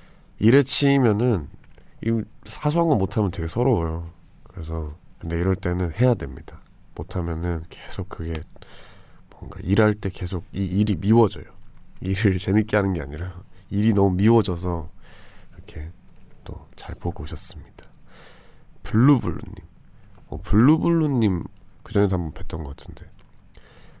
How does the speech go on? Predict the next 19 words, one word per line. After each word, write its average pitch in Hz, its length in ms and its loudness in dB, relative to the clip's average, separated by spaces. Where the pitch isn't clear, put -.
"퇴근 135 380 6
후 123 140 6
뮤지카이를 90 540 0
들으며 80 480 -2
하루를 90 380 -2
마감하는 76 640 -6
맞벌이 85 480 -6
직장인입니다. - 840 -4
요즘 104 300 6
육아와 98 440 4
직장 95 320 -2
스트레스 - 380 -2
때문인지 87 760 0
아내가 78 480 -6
피부 98 260 -2
트러블이 78 380 -6
심하게 110 400 -2
나서 71 300 -8
안쓰럽네요. - 760 -10